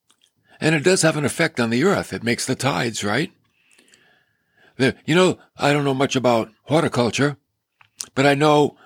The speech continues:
there's a certain time to prune trees. And I can't remember if it's a, a full moon or a little moon. But one of those times is the best time to prune a tree because, uh, the, what, the gravity holds the sap in.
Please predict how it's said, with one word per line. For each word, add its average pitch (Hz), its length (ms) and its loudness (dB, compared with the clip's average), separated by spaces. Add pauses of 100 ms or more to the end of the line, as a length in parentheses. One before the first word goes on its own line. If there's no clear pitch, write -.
(140)
there's 127 180 0
a 117 80 0
certain 139 380 0
time 135 260 -2
to 113 100 -6
prune 151 280 -4
trees. 139 640 -4 (720)
And 117 100 0
I 147 80 4
can't 147 280 -2
remember 135 440 0
if 120 160 -2
it's - 220 -2
a, 101 280 0 (840)
a 110 100 -2
full 170 280 0
moon 175 280 2
or 139 160 2
a 120 120 2
little 151 260 2
moon. 90 420 -4 (920)
But 139 100 2
one 160 180 2
of 208 80 2
those 165 200 2
times 135 580 0 (240)
is 117 160 -4
the 139 60 2
best 147 240 0
time 139 180 0
to 127 80 -2
prune 139 220 -2
a 131 40 -2
tree 175 240 2
because, 117 360 -2
uh, 117 100 -2 (400)
the, 127 100 0
what, 135 220 2 (200)
the 120 60 -2
gravity 151 360 2
holds 123 260 0
the 127 80 -2
sap 165 340 0
in. 80 260 -6